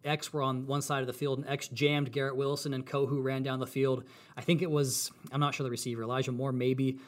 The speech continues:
I can't confirm that, but he made a great play on that football.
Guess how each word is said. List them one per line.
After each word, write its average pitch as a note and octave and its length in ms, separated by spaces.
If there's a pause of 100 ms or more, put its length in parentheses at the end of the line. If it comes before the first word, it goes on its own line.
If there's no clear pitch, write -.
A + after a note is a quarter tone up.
(140)
I B2 60
can't B2+ 320
confirm A#2 360
that, G#2+ 200
but A2+ 100
he D3+ 160
made C#3 160
a B2 60
great C#3 220
play C3+ 180
on B2 80
that B2+ 180
football. A#2+ 440